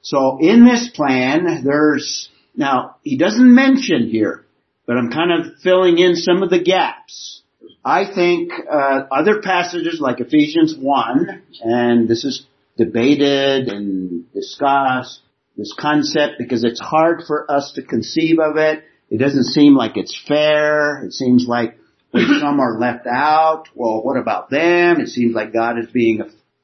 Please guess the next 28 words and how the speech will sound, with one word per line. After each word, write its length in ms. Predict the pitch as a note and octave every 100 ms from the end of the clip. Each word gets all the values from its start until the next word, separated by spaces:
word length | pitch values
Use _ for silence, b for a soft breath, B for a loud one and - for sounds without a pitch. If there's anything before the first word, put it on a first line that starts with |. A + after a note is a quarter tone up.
| _
playing 320 | - - F#2+
favorites. 960 | - G3 G3 E3+ F3+ E3+ - - - - _ _ _ _ A#2+
But 160 | B2+ B2
I 180 | C#3 F3
believe 680 | F3+ D#3 C3 C3+ C#3+ D3 D3
in 340 | C#3 C3+ C3
the 140 | A#2+ A#2+
concept 640 | D3 E3 E3+ F#3+ - -
of 180 | E3+ D#3+ _ -
the 100 | -
doctrine 760 | C3 C3+ D3+ - E3+ D#3+ D#3+
of, 180 | D3 D3
of 160 | C#3 C#3
election 880 | D3+ C3+ A#2 - - A#2 G#2+ A2 - _ _ _ -
in 160 | A#2+
the 100 | A#2+
sense 540 | A2+ - E3 F#3+ - -
that 160 | C#3
if 200 | B2+ A#2+
God 500 | A#2+ C3+ F3 G#3 A#3 F3+ - -
had 200 | B2+ A2
not 420 | A2+ D3 G3 G#3+ - _ _ -
taken 480 | F3+ F3 F#3 E3+
the 160 | D3 D3
initiative, 960 | C3 D#3 G3 - G#3 F3+ G3 G3 F#3 - _ _ _ _
there'd 220 | B2+ B2
be 180 | B2+ A#2
none 680 | A2+ A#2+ E3 A3+ F3 G2 E2+